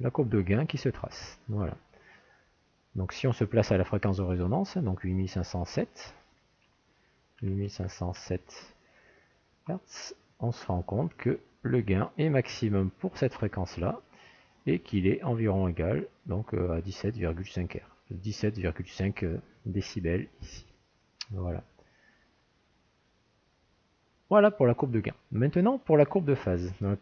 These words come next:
la courbe de phase, elle a toujours cette allure-là. Donc lorsqu'on a une pente positive ici, hop, on a cette allure-là, et après on a une pente qui devient négative, donc on a un écart de phase. Donc là, ce qu'on vous demande, c'est la phase à la fréquence de résonance.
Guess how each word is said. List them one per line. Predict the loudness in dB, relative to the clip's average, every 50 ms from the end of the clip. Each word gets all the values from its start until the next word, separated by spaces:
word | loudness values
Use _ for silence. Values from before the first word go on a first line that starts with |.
| -4 -8 -4
la | -4 -2
courbe | 0 0 2 4
de | 4 4
phase, | 6 8 8 8 8 8
elle | 8 8 8
a | 6
toujours | 6 4 0 0 0 0
cette | 0 2 4
allure-là. | 6 6 6 6 4 4 2 2
Donc | 2 0 -2 -2
lorsqu'on | -2 -2 0 2 2
a | 4
une | 4 4 2
pente | 2 0 0 0
positive | 0 -2 -2 -2 -2 -4 -4 -4 -4 -2
ici, | -4 -4 -2 0 0 2 0 0 -2 -6 _ _ _ _
hop, | 0 2 2 2 0 -2 -8
on | -6 -4 -2 0
a | 2 2 2 0 0 -4 _ _ _ _ _ _ _ _ _ _ _
cette | -12 -8 -8 -4 0 2
allure-là, | 2 4 4 4 4 6 6 6 4 4 2 -2
et | -2 -2 0
après | -2 -2 -4 -2 0 2 2
on | 4 4
a | 2
une | 2 0
pente | 0 -2 -4 -4
qui | -4 -10 -12 -6
devient | -4 -2 0 0 2 2
négative, | 2 2 2 0 -2 0 0 0 2 2 2 2
donc | 0 0 0 0
on | 0 2
a | 2
un | 4 4
écart | 2 2 2 4 4 4 4 2 0 -8 -20 -20 -20 -20 -20 _ _ -6
de | -2 -2 -2
phase. | -2 -2 -4 -4 -2
Donc | -2 -4 -4 -2
là, | 0 0 0
ce | 0
qu'on | 0 0 0
vous | 2 2
demande, | 2 2 4 4 2 0 0
c'est | 0 2 4
la | 4 4
phase | 4 4 2 2 4
à | 4 4
la | 2
fréquence | 2 0 -2 0 0 0 2 2
de | 2
résonance. | 0 2 2 2 4 4 2 0 0 -4 -8 -10 -14 -16 -18 -20